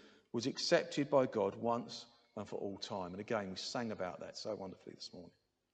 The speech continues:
So having said of all of that, what difference does the resurrection mean to us today?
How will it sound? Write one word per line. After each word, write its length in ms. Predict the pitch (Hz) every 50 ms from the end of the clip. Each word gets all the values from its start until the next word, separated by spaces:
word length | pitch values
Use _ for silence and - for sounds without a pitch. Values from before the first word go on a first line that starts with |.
| _ _ _ _ _ _ _ _ _ _ _ _ _ _ _ _ _ _ _ _ _ - _ - - _ _ _ _ _ _ _ _ _ -
So 140 | - - 175
having 140 | 202 208
said 280 | 190 - - 196 190 180
of 120 | 180 185 - - - - -
all 240 | 214 240 233 214 190
of 100 | 147 131
that, 300 | 131 95 85 95 - - - -
what 240 | 160 185 - -
difference 440 | - 170 - - - 117 107 - -
does 180 | - 131 117 -
the 80 | 131
resurrection 760 | 117 123 123 117 - 117 113 113 110 - - - 117 120 113
mean 300 | 110 101 95 104 120 131 - - - - -
to 120 | - - -
us 200 | 113 107 - -
today? 400 | - 123 143 151 139 98 85